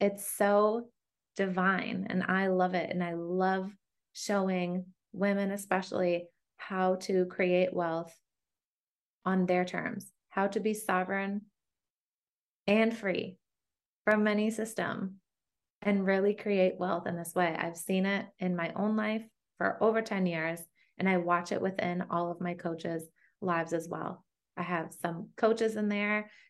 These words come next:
who also have other businesses, like a yoga studio, like therapy,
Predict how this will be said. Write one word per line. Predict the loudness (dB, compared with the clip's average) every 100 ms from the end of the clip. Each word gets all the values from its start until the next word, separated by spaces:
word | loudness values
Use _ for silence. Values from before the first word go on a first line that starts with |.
| _
who | 4 6 6 4
also | 2 0 0 -2 -2
have | -4 -6 -6 -10 _ -4
other | -2 0
businesses, | 0 -2 -4 -6 -4 -2 -2
like | -2 -6 -8 _ _ _ _ _ -4
a | -2
yoga | 2 2 2 2 -2
studio, | -4 0 2 2 0 0 0 2 2 2
like | 0 0 -4 -12 _ _ 2
therapy, | 4 4 0 -2 0 2 0